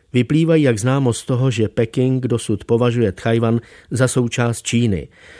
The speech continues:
Ačkoliv tento ostrov má od vyhlášení své samostatnosti v roce devatenáct set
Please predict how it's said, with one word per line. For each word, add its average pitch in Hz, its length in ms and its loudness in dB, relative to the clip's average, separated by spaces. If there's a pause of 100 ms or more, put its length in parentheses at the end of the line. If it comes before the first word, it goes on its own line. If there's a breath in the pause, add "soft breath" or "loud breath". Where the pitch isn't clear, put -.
(200 loud breath)
Ačkoliv 202 680 2
tento 175 300 0
ostrov 165 500 0
má 147 220 0
od 131 180 0
vyhlášení 139 680 0
své 131 240 0
samostatnosti 131 800 -2
v 113 60 0
roce 117 300 -2
devatenáct 127 520 -2
set 113 200 -2